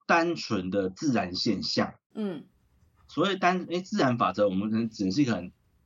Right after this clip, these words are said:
Speaker 1: 就是万有引力这样子的东西。那，呃，电，其实那个电场，你也可以把它理解成一种电，自然现象。那我们这边举个更具体的自然现象例子，就比如说，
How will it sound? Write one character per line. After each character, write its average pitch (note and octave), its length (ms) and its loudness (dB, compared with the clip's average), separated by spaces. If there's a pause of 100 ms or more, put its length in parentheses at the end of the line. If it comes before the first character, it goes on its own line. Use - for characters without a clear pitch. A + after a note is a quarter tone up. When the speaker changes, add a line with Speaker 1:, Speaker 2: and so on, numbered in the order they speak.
(500)
Speaker 1:
就 C3 80 -2
是 C3 140 2
万 C#3 260 4
有 G2+ 160 2
引 F2+ 160 -2
力 A#2 100 6
这 A2+ 100 0
样 G2+ 140 0
子 F#2 80 -4
的 F2 80 -4
东 F2+ 220 -2
西。 F#2 160 -2
那， C#3+ 240 2 (440)
呃， G#2 220 4
电， C3 480 4 (300)
其 G3+ 160 0
实 F3+ 260 4
那 G3 80 0
个 E3+ 100 6
电 E3+ 220 4
场， F2+ 580 -4 (460)
你 B2+ 140 4
也 D3 100 4
可 A#2+ 80 -2
以 A#2 40 4
把 G2+ 120 2
它 G#2 60 4
理 G2+ 120 2
解 G2+ 220 -2
成 G2+ 160 -2
一 A2+ 40 4
种 F2+ 160 -2
电， A2+ 280 4
自 C3+ 160 -2
然 E2 160 0
现 F#2+ 220 0
象。 F#2 260 0
那 C#3+ 140 4
我 G#2 80 2
们 F#2+ 100 0
这 A#2+ 80 2
边 A#2+ 220 6
举 F2+ 180 -4
个 F2 80 -2
更 A#2+ 280 4
具 B2 180 2
体 F#2+ 180 -2
的 F2 80 -2
自 A#2 140 0
然 F2 120 0
现 G2 200 0
象 G#2 180 2
例 G#2 140 4
子， D2+ 100 -8
就 G2+ 220 2
比 F2 140 -6
如 F2 60 -2
说， G#2 260 4